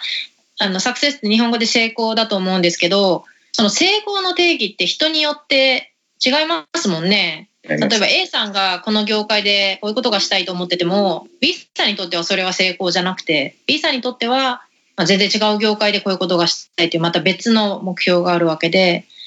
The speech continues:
Speaker 1: まあ、その人にとっての、まあ、ベストな結果を出すのが成功だ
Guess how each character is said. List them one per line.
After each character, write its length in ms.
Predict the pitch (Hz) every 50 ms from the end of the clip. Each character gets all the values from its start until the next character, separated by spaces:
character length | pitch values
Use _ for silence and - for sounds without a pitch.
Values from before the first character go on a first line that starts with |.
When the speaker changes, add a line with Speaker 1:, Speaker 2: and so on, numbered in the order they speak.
| - _ _
Speaker 1:
ま 60 | -
あ、 20 | 214
そ 100 | - 262
の 100 | 285 294
人 160 | 285 - 277
に 160 | 247 220 214
と 120 | - 302 302
っ 100 | - - _ _
て 180 | - 247 277 285
の、 320 | 302 320 330 294 - - _ _ _ _ _ -
ま 80 | 208 180
あ、 20 |
ベ 140 | 175 226 233
ス 80 | -
ト 100 | - 196
な 120 | 175 165 170
結 220 | - 180 170 175
果 200 | _ 175 175 196
を 240 | 220 240 220 - - _ _ _ _ _
出 120 | - - -
す 260 | - - 170 170 - _ _ _ _ -
の 100 | 254 285
が 140 | 311 247 - _ _ -
成 140 | - - 175
功 220 | 170 - - 139
だ 180 | - - -